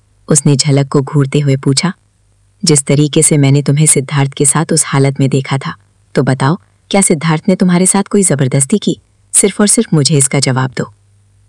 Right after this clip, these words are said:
एक पल के लिए तो रणविजय की बातें सुनकर झलक पूरी तरह से हैरानी से भर गई थी, लेकिन झलक मुस्कुराते हुए बोली, "वो मेरा पति है, और अगर मैं उसके साथ study room में सो भी जाती तो भी?"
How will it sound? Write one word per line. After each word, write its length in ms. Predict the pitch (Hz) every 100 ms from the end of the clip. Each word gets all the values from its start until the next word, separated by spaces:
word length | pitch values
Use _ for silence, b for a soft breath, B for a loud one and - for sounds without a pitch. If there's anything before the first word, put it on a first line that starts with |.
| _ _
एक 180 | 226 240 -
पल 160 | 185
के 140 | 196 226
लिए 180 | 226
तो 120 | 226 220
रणविजय 460 | 151 135 139 147
की 120 | 139
बातें 320 | 135 127 135 143
सुनकर 380 | - 135 151
झलक 340 | 131 156 143 143 -
पूरी 220 | 208 233
तरह 280 | 147 143 135
से 140 | 196
हैरानी 440 | 180 143 135 135
से 140 | 139 139
भर 180 | 151 139
गई 200 | 131 131
थी, 220 | - - _ _ _ _ _ _ -
लेकिन 300 | 156 135 143
झलक 340 | 131 151 135 147
मुस्कुराते 480 | 139 - 131 127
हुए 160 | 143 135
बोली, 340 | 127 131 233 - _ _ _ _ _ -
"वो 160 | 214
मेरा 240 | 247 262 269
पति 340 | - 135 156
है, 160 | 156 143 _ _ _ -
और 120 | 160
अगर 200 | 139 151
मैं 120 | 151
उसके 260 | 143 - 151
साथ 200 | 147 143
study 320 | - 139 143
room 160 | 147
में 120 | 147 156
सो 220 | - 139
भी 140 | 165
जाती 320 | 170 170 214
तो 160 | 214 196
भी?" 220 | 180 202